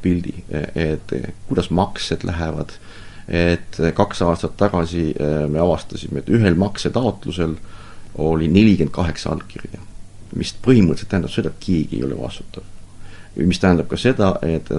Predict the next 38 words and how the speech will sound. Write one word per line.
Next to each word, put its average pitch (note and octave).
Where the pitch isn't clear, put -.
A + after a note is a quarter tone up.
ma-, -
makseid F2
tehti D#2+
neli-viis F#2
kuud F2
hiljem, F2+
kui D#2+
oli D#2
tegelikult D#2+
ette -
nähtud, C2+
regulatsiooni E2
järgi D#2+
peab D2
olema D#2
kahe D#2+
kuu D#2+
jooksul -
makstud. -
Et G2
noh, A#2
ühesõnaga, A2
muidu B2+
ei G#2
tule G#2+
pilt B2+
ette, E3
kui A#2
sa A#2
ei A2
käi B2
kohapeal G#2+
ja F#2
ei F#2+
vaata. F2+
Lisaks F#2
ametlikele F#2
kohtumistele D#2+